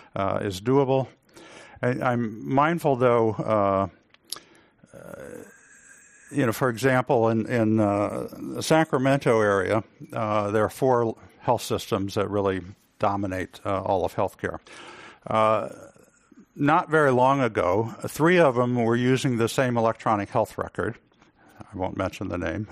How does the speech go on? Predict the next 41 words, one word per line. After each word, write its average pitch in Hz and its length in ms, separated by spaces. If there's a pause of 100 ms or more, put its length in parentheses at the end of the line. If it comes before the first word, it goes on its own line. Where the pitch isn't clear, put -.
uh, 95 140
you, 90 240
you 98 180
can 90 120
probably 87 340
guess 87 280
which - 180
one 85 140
it 85 120
was. 87 360
Uh, 101 320 (1500)
but 160 160
that 170 180
didn't 147 200
mean 135 160
they 123 100
could 123 160
exchange 104 440
data. 101 300 (480)
Uh, 101 320
they 117 120
couldn't 156 240
talk 123 280
to 127 80
each - 180
other. - 280 (500)
They 120 160
each 160 320
had 143 200
a 123 80
different 123 560
version, 120 680
uh, 110 420
a 110 100
different 120 380
instance 127 440
of 127 260
that 120 180
electronic 117 540
health 190 260
record. 107 460